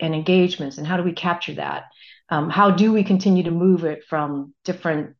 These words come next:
channels or different interactions seamlessly? So that's still important. I honestly think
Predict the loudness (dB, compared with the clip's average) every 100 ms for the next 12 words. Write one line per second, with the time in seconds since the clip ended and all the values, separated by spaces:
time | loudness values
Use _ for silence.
0 | _ 0 0 0 -2 -4 -4 -6 -8 -6
1 | -2 -2 -4 -6 -6 -6 -4 -6 -8 -10
2 | -12 -8 0 0 2 2 2 2 0 0
3 | -4 -6 _ _ -20 -20 _ _ _ _
4 | 0 0 2 2 0 -2 -4 -2 -2 -4
5 | -10